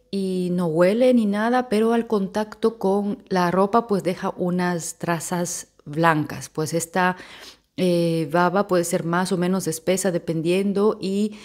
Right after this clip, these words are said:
pues, sería el equivalente a la lubricación de la mujer.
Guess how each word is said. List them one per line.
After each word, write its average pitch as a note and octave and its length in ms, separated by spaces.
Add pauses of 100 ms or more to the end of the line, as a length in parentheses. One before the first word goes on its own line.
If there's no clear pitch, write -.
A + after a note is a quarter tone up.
(240)
pues, G3 260
sería F3+ 720
el F3 200
equivalente E3+ 640
a F#3+ 40
la E3+ 140
lubricación E3 640
de D#3+ 100
la D#3 120
mujer. D3+ 480